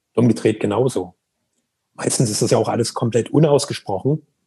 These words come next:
Und das ist so ein permanentes,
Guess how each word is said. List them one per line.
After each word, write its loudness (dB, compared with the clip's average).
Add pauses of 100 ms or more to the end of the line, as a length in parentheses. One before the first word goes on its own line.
(300)
Und -8
das -6
ist -10
so 0
ein -4 (180)
permanentes, 0